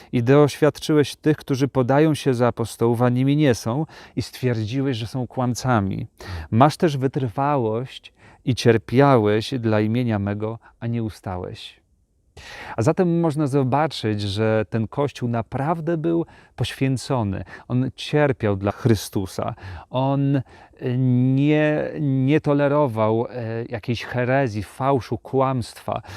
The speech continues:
Nie tolerował obłudy. E, szósty werset mówi również, że na swoją obronę masz to, że nienawidzisz uczynków Nikolaitów, których i ja nienawidzę. Spójrzcie, że ten Kościół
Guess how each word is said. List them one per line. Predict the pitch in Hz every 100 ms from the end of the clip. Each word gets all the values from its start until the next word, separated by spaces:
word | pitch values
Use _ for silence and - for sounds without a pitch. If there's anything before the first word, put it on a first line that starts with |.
| - -
Nie | 117
tolerował | 113 127 131 131 139
obłudy. | 151 120 113 131 117 104 101 - - - - - - - 62 62 -
E, | -
szósty | - 170 - 160
werset | 131 151 143 - 117 - - -
mówi | 151 135 127 117 127
również, | 135 120 127 123
że | 110 123
na | 127
swoją | - 147 151 151
obronę | 131 135 143
masz | 131 123 - -
to, | 135 139 151
że | 143
nienawidzisz | 135 135 123 139 151
uczynków | 143 - 151 139 127 117
Nikolaitów, | 143 - 139 135 139 151 - 110 135 - - - - -
których | - 123 123 127 -
i | 139 123 110
ja | 123 135
nienawidzę. | 139 131 139 135 120 139 151 113 98 92 85 - _ - - - -
Spójrzcie, | - - - - 175 156 - 123
że | 107 110
ten | - 151 185 190 -
Kościół | - 175 170 - - - 107 113 127